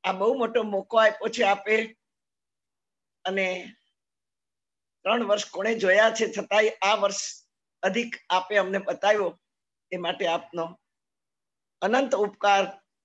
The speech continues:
અમારા શિર પર સદાય રહે, એવી પ્રાર્થના સાથે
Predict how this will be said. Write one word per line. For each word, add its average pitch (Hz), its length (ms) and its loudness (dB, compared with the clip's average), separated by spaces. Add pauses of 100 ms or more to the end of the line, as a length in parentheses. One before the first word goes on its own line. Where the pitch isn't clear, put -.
(420)
અમારા 170 280 -2
શિર 185 260 -6
પર 170 160 -2
સદાય 170 440 0
રહે, 196 460 0 (500)
એવી 175 180 -4
પ્રાર્થના 170 500 -4
સાથે 185 460 -6